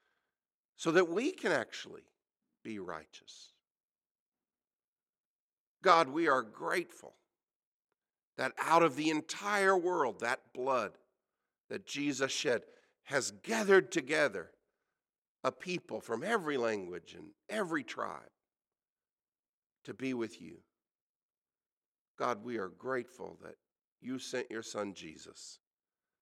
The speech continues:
as a sacrifice to make us clean. These things we pray in his great name. Amen.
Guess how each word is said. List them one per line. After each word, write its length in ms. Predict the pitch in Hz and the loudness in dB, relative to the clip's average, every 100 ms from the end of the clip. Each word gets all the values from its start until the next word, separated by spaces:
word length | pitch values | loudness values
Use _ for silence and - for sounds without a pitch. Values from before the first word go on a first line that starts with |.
| _ _ _ _ | _ _ _ _
as 160 | 101 95 | -10 -6
a 40 | |
sacrifice 840 | 98 - 120 107 101 - 87 80 - | -6 -2 -2 -2 -8 -8 -8 -8 -12
to 120 | - | -14
make 300 | 87 85 90 | -10 -8 -6
us 180 | 90 82 | -8 -10
clean. 340 | - 80 69 _ _ _ _ _ _ _ _ _ _ _ _ _ | -12 -16 -16 _ _ _ _ _ _ _ _ _ _ _ _ _
These 160 | - - | -12 -6
things 240 | 110 104 | -4 -4
we 100 | 110 | -6
pray 380 | 117 113 95 85 | -6 -2 0 0
in 180 | 90 95 | -4 -6
his 200 | 101 101 | -6 -6
great 300 | - 110 - | -4 -6 -6
name. 220 | 87 - _ _ _ _ _ _ _ _ - | -16 -18 _ _ _ _ _ _ _ _ -10
Amen. 360 | 90 85 76 | -6 -6 -6